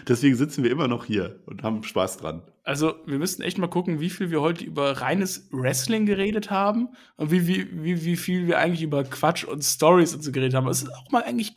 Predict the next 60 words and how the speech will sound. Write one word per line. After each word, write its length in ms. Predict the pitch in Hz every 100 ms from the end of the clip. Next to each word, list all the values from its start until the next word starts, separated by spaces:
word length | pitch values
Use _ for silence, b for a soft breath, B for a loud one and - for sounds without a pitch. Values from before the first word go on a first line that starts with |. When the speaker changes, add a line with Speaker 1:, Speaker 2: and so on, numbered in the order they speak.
| -
Speaker 2:
cool, 180 | 220 120
weißt 180 | 143
du, 60 | 190
wir 60 | 170
reden 140 | 190
so 100 | 208
viel 140 | 208
über 180 | 170 127
Wrestling, 440 | 120 170 - 156 147
über 120 | 123
Matches. 580 | 127 160 - 160 156 - B B B B
Gerade 200 | 120 123
wenn 80 | 127
du 60 | 117
bei 80 | 113
Rampage 420 | 120 127 131 113
und 60 |
A 40 | 135
E 80 | 123
W 240 | 143 127
bist, 220 | 127 127
ist 100 | 123
ja 60 | -
schrecklich, 540 | - - 127 110 -
ne? 100 | 127
Also 140 | 131 127
bei 80 |
Dynamite, 420 | 127 120 123 98 -
äh, 380 | 87 85 110 107 -
die 60 | -
ganze 180 | 131 135
Zeit 60 |
nur, 160 | 135 123
Speaker 1:
Ja, 80 | 131
da 60 |
muss 140 | 147 -
Speaker 2:
„Jo, 40 | 381
Speaker 1:
man 80 | 392
Speaker 2:
der 100 | 330
Speaker 1:
Matches 80 | 320
Speaker 2:
ist 60 | 277
Speaker 1:
gucken. 160 | 349 381
Speaker 2:
dahin 220 | 349 349
gesprungen, 540 | 330 - 339 359 349
der 120 | 311
hat 220 | 254 285 302
da 80 |
einen 180 | 320 339
Frankensteiner 840 | - 285 330 285 285 - 320 311 311
gemacht. 380 | 302 294 302 -
Oh, 320 | 339 359 349 B B B
das 200 | 285 -
war 120 | 269
jetzt 200 | 294 -
der 140 | 226
achtzehnte 500 | 330 - - 330 320
Superkick 520 | 285 339 339 320 330 330
schon 220 | 330 311
im 160 | 320
Match. 380 | 311 330 330 -